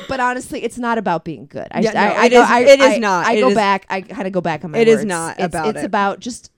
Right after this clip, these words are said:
Speaker 1: focusing and kind of owning your own energy and,
Speaker 2: Yeah.
Speaker 1: like, attacking. And so
Speaker 2: Yes.
Speaker 1: I tell women, especially that are new for the first time, like, "You're gonna mess up. Just accept it. You're gonna feel silly.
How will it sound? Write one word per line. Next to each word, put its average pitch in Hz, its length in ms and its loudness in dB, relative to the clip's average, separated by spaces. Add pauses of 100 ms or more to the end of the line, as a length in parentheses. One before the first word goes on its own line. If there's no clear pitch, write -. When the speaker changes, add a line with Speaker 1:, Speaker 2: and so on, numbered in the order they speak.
(180)
Speaker 1:
focusing 233 560 -2
and 202 100 -8
kind 185 220 -8
of 170 180 -10
owning 190 360 -6
your 170 160 -8
own 165 180 -6
energy 156 560 -10
and, - 100 -12
Speaker 2:
Yeah. 170 140 -6
Speaker 1:
like, 151 300 -10 (720)
attacking. - 720 -8
And - 160 -12
so 180 320 2
Speaker 2:
Yes. - 160 -6 (280)
Speaker 1:
I 190 120 -2
tell 190 280 -4
women, 170 500 -6 (120)
especially 190 500 -10
that 165 200 -6
are 156 120 -4
new 175 260 -6
for 170 100 -12
the 160 80 -8
first 165 280 -12
time, 160 340 -12
like, 151 240 -14
"You're 196 160 -6
gonna 190 200 -4
mess 185 240 -10
up. 120 240 -14 (460)
Just 196 260 -12
accept - 460 -12
it. - 160 -18
You're - 140 -6
gonna 196 160 -8
feel 190 280 -8
silly. 135 580 -12